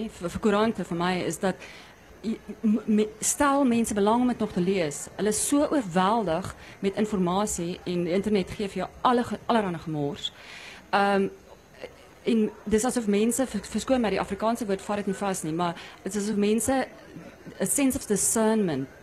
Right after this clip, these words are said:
besig is om te verloor, omdat hulle so verslaaf is aan internet, eh, gemors, rarig. Ons is in 'n bietjie van 'n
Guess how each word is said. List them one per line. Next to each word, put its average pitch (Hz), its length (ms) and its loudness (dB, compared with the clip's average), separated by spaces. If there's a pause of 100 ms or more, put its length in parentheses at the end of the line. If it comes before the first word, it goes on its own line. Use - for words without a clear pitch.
(140)
besig 185 240 0
is 190 80 -4
om 190 80 0
te 180 80 -6
verloor, 160 460 2 (180)
omdat 190 240 0
hulle 185 220 2 (320)
so 202 180 -4
verslaaf 202 400 -2
is 190 140 -4
aan 175 260 -2
internet, 190 460 -2 (100)
eh, 156 220 -4 (340)
gemors, 175 560 -4
rarig. 151 300 -6 (520)
Ons 208 160 2
is 226 80 0
in 214 100 2
'n 202 80 0
bietjie 226 220 -2
van 226 160 -2
'n 214 120 2